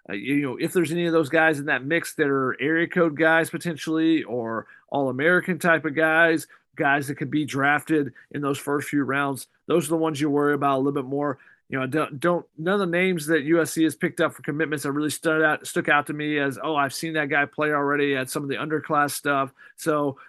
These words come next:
you know, those may be pieces that add to, you know, the team, but don't necessarily get drafted early. So that could be a positive for U S C as well.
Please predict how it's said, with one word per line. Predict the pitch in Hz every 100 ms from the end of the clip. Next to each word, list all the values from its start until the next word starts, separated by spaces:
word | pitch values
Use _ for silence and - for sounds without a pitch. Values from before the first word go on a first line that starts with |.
| _
you | 147
know, | 143
those | 170 160
may | 180
be | 170
pieces | 165 180 160 175 139
that | 147 135
add | 127 156 165 -
to, | 165 156 151 -
you | 135
know, | 135
the | 127
team, | - 147 143 127
but | 123
don't | 143 131
necessarily | 143 - 165 151 151 143
get | 123 127
drafted | - 143 139 147 104
early. | 131 143 143 135
So | 131
that | 139
could | 143
be | 143
a | 127
positive | 143 135 123 127
for | - 127
U | 131 120
S | -
C | 123 113
as | 113
well. | 143 165 151